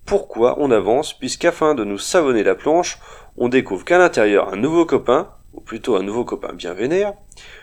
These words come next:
le Garador, sorte de Ganado survitaminé croisé avec Freddy Krueger mais aveugle. À cela s'ajoutent les moines infectés, qui sont la nouvelle base de nos ennemis, clin d'œil probable à ce chef-d'œuvre du cinéma français, Les Rivières Pourpres deux. Vous savez,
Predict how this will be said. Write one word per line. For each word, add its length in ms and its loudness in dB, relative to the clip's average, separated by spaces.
le 140 -2
Garador, 640 2
sorte 380 2
de 240 0
Ganado 380 2
survitaminé 720 -2
croisé 300 2
avec 120 2
Freddy 260 -8
Krueger 420 0
mais 240 -2
aveugle. 440 -2
À 100 0
cela 300 4
s'ajoutent 400 0
les 100 4
moines 240 6
infectés, 600 0
qui 120 -8
sont 160 4
la 80 8
nouvelle 260 4
base 240 8
de 100 -4
nos 140 -4
ennemis, 440 -6
clin 180 6
d'œil 160 8
probable 400 2
à 60 2
ce 120 -6
chef-d'œuvre 440 -2
du 140 -10
cinéma 340 -2
français, 460 0
Les 80 2
Rivières 280 0
Pourpres 360 -6
deux. 280 -2
Vous 80 -14
savez, 300 2